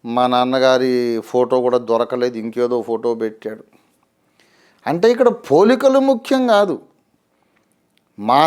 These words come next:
నాన్నగారు అనే ఒక మనిషి యొక్క జ్ఞాపకాన్ని వాడు చెప్పుల దండ వేస్తున్నాడు. మా నాన్నగారు అనే ఒక ఆయన యొక్క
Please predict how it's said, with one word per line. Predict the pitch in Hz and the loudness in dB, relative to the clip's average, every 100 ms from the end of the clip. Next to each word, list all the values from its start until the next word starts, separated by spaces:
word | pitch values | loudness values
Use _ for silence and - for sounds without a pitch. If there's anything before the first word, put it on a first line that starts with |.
| 147 | 4
నాన్నగారు | 143 190 214 208 196 190 190 214 - | 4 4 4 4 4 4 4 2 2
అనే | 175 185 180 | 0 2 2
ఒక | 175 160 147 | 2 -2 0
మనిషి | 151 165 175 | -2 -2 -4
యొక్క | 170 170 131 110 | -2 -2 -6 -6
జ్ఞాపకాన్ని | 110 127 170 208 214 202 247 277 285 277 254 | -2 0 0 0 0 0 0 0 0 0 0
వాడు | 214 190 185 | 0 -2 -2
చెప్పుల | 185 165 185 180 165 | -4 -4 -2 -2 -2
దండ | 160 151 143 | -2 -2 0
వేస్తున్నాడు. | 139 139 139 131 120 117 - _ _ _ _ _ _ _ _ _ _ _ | -2 -4 -10 -8 -8 -8 -14 _ _ _ _ _ _ _ _ _ _ _
మా | 117 139 | -2 0
నాన్నగారు | 123 151 196 196 190 190 180 - _ - 147 | 2 2 2 4 4 4 2 -2 _ -4 -4
అనే | 170 180 170 | 0 0 0
ఒక | 151 | 2
ఆయన | 156 165 | 0 0
యొక్క | 156 | -4